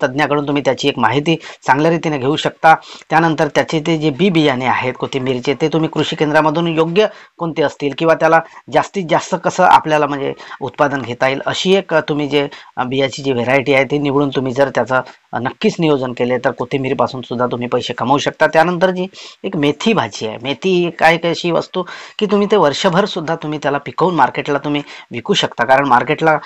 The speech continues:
मेथीची भाजी जी आहे ही वर्षभर त्याला मागणी असते. पावसामध्ये जे पिरियड आहे, ऑग-, ऑगस्ट, जवळपास ऑगस्ट ते ऑक्टोबरपर्यंत,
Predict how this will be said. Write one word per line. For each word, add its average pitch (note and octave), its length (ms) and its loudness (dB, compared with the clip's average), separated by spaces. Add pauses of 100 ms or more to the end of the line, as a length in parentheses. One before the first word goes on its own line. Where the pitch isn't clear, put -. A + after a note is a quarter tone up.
(220)
मेथीची F3+ 440 -2
भाजी C#3 260 0
जी C3+ 160 -2
आहे B2 200 0
ही D3+ 60 0
वर्षभर E3 460 0
त्याला C#3 240 4 (300)
मागणी B2 340 4
असते. E3 220 0
पावसामध्ये E3 640 2
जे D#3 160 2
पिरियड C#3 280 2
आहे, A#2+ 180 6
ऑग-, - 500 2
ऑगस्ट, D#3 400 2 (480)
जवळपास C3 320 4
ऑगस्ट B2 320 4
ते E3 80 4
ऑक्टोबरपर्यंत, D3+ 920 -2